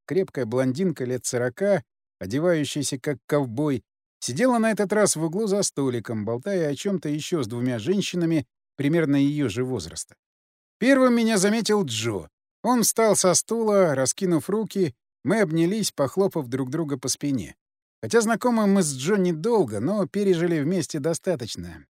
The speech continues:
Иным так и на две жизни хватит приключений. «Надолго?» — спросил он. «До завтра. Через неделю снова появлюсь. Примерно через неделю. Бат!» Толстяк протянул мне руку для рукопожатия, затем сказал:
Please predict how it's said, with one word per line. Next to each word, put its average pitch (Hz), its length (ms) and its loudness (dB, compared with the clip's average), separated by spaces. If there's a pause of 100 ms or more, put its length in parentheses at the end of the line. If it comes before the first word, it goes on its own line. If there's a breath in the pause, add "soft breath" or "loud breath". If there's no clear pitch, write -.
(140)
Иным 175 320 2
так 175 220 0
и 165 40 0
на 160 140 2
две 175 180 4
жизни 127 340 -2
хватит 104 380 -6
приключений. 101 720 -6 (500)
«Надолго?» — 208 800 4 (280)
спросил 95 420 -6
он. 78 200 -10 (420)
«До 185 200 6
завтра. 208 460 4
Через 175 240 2
неделю 214 380 4
снова 226 280 4
появлюсь. 190 580 6 (280)
Примерно 190 500 6
через 160 240 0
неделю. 170 500 4 (220)
Бат!» 214 460 6 (580)
Толстяк 127 460 2
протянул 196 420 2
мне 185 160 4
руку 196 280 2
для 175 160 0
рукопожатия, 123 800 -2
затем 110 320 -2
сказал: 101 600 -2